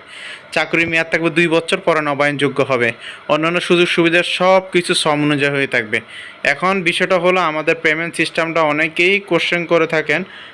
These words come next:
আমাদের অগ্রিম কোনো পেমেন্ট নেই। আপনারা প্রথম পাসপোর্ট, ছবি, এনআইডি কার্ড এগুলা নিয়ে আসবেন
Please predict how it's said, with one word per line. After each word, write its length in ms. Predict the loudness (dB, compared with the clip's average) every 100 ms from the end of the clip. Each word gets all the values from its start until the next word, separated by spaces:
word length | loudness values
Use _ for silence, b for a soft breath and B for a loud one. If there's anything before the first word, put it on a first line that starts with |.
| B
আমাদের 340 | -2 2 2
অগ্রিম 280 | 2 0 0
কোনো 180 | 0 0
পেমেন্ট 380 | 0 0 0 0
নেই। 120 | -4 -6 B B B -20 -6
আপনারা 640 | -4 -2 -2 0 0 0 -2
প্রথম 300 | 0 2 0 0
পাসপোর্ট, 560 | 0 -2 0 2 2 0 2
ছবি, 420 | 4 4 2 0
এনআইডি 320 | 0 0 0 0
কার্ড 480 | -2 -4 -8 -2
এগুলা 340 | 0 2 0 2
নিয়ে 220 | 0 2
আসবেন 540 | 0 -2 -2 -2 -2